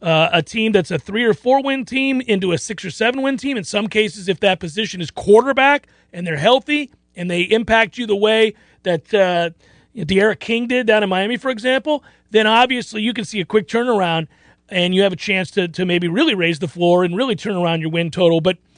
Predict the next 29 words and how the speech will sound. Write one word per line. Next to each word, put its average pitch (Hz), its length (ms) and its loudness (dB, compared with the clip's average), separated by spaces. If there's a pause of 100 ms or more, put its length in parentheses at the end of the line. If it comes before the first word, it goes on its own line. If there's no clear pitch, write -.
(280)
by 294 220 4
and 359 100 -2
large, 311 480 4
when 226 140 -6
things 254 280 -2
don't 302 300 -2
go 285 340 4
well 180 460 2
and 180 220 -8
you 196 100 -2
have 214 300 2
a 190 40 2
team 226 360 -6
that 196 140 2
hasn't 208 500 -4
come 220 200 -2
up 294 180 4
together 175 420 0
and 180 100 -2
wasn't 190 240 -2
recruited 285 480 -2
together, 170 500 -2 (380)
you 190 160 -2
worry 202 360 4
about 175 200 0
a 156 60 -2
checkout 170 420 -2
factor. 170 240 -2
Now, 254 220 0